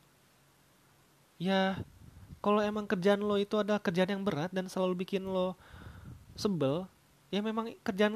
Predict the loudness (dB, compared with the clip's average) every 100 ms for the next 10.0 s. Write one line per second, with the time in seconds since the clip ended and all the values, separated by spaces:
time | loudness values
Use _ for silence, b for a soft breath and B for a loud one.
0 | 2 2 0 2 4 6 6 2 -2 -8
1 | -16 _ _ _ _ _ _ _ _ _
2 | _ -10 -8 -6 -6 -6 -2 0 0 -6
3 | -8 -4 -4 2 0 0 -4 -4 -4 2
4 | 2 2 -4 -8 -10 -6 -6 -6 -12 -10
5 | -2 0 0 0 -2 -2 -4 -6 _ _
6 | -4 -4 -2 -4 -4 -4 -2 -2 -2 -6
7 | -16 _ -10 -10 -10 -10 -8 -6 -6 -6
8 | -8 B B B B B -8 -6 -4 -4
9 | -6 -4 -4 -4 -6 -4 -4 -4 -6